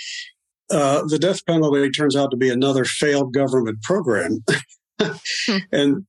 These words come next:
Speaker 1: uh, just too many, uh, instances, I think, out there of people who were sent to the chair or lethal injection, who it turns out upon closer examination didn't do it. And that really troubles me.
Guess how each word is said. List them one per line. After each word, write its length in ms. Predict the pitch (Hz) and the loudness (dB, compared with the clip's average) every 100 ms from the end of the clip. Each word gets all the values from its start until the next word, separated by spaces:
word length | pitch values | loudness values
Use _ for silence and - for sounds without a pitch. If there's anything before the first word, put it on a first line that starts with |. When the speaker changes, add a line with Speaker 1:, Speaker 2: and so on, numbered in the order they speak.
| - | -2
Speaker 1:
uh, 220 | 143 135 160 | 0 0 0
just 320 | 170 160 - | 0 0 -2
too 140 | 185 | 0
many, 500 | 170 151 147 139 139 - - - | 2 4 4 2 0 -6 -10 -4
uh, 260 | 127 123 - | -2 0 2
instances, 640 | 160 160 147 131 131 117 | 2 2 0 0 0 -2
I 120 | 123 117 | -2 0
think, 240 | 127 120 | 0 2
out 200 | 123 113 | 0 0
there 280 | 123 123 117 | 0 2 2
of 160 | 110 | 0
people 400 | 110 135 131 120 | 0 0 2 0
who 420 | 113 123 120 120 - - | 2 2 2 0 -4 -6
were 160 | 143 117 | -2 0
sent 300 | - 139 135 | 2 0 0
to 80 | 113 | -2
the 80 | |
chair 500 | 110 143 131 131 135 | 0 0 2 2 0
or 260 | 110 107 101 _ _ - - - - | 0 -2 -4 _ _ -20 -18 -16 -2
lethal 420 | 131 131 127 120 | 0 2 2 2
injection, 600 | 113 113 127 - 147 127 | 2 2 0 0 0 0
who 180 | 131 117 | 2 2
it 60 | 117 | 0
turns 320 | 139 135 131 | 2 2 2
out 240 | 127 123 - | 0 0 -4
upon 440 | 117 107 120 113 110 - - _ | -8 -2 0 0 0 -4 -14 _
closer 340 | - 143 139 123 | -2 0 2 2
examination 680 | 110 127 127 151 156 127 120 | 2 2 2 2 2 0 0
didn't 320 | 151 175 175 | 0 2 2
do 180 | 196 123 | 2 0
it. 140 | - - _ - - - _ _ _ - - | -4 -12 _ -20 -20 -20 _ _ _ -6 0
And 420 | 135 131 123 120 | 2 2 2 2
that 200 | 160 214 | 0 0
really 360 | 131 151 220 143 | 2 2 2 0
troubles 420 | 147 202 175 - | 0 0 0 -2
me. 280 | - - - | -4 -6 -10